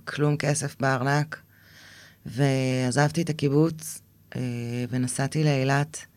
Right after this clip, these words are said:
אה, ופשוט התחלתי את החיים שלי שם, אה,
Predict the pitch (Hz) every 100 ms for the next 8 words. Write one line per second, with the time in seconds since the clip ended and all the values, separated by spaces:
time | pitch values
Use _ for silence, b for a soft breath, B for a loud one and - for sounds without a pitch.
0 | B B B B B B - 127 127 123
1 | 123 123 120 127 - - 143 156 156 147
2 | 147 170 160 156 156 - 143 147 170 160
3 | 156 139 139 131 - _ -